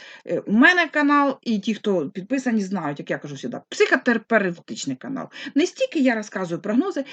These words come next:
скільки я ще намагаюсь підтримати своїх підки-, підписників.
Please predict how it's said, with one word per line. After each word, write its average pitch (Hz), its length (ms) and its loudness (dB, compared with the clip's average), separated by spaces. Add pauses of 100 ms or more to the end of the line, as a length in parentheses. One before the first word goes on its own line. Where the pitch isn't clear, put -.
скільки 254 300 0
я 214 140 0
ще 208 160 -6
намагаюсь 196 340 -2
підтримати 208 720 2
своїх - 220 -16
підки-, - 440 -18 (260)
підписників. 151 600 -8